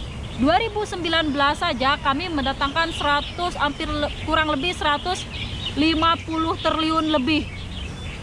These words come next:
devisa kami daripada T K I. Jadi, eh, kemarin bahwa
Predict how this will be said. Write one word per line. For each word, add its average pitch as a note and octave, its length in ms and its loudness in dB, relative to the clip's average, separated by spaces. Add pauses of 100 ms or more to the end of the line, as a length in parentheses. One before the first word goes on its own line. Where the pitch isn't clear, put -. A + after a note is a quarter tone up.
(1000)
devisa C4+ 400 2
kami C#4 400 2
daripada B3 400 0
T B3 160 -4
K C4 60 -2 (100)
I. A3+ 160 -4 (240)
Jadi, D#4+ 400 0 (640)
eh, C4+ 560 4
kemarin D4 720 0 (480)
bahwa A#3+ 800 2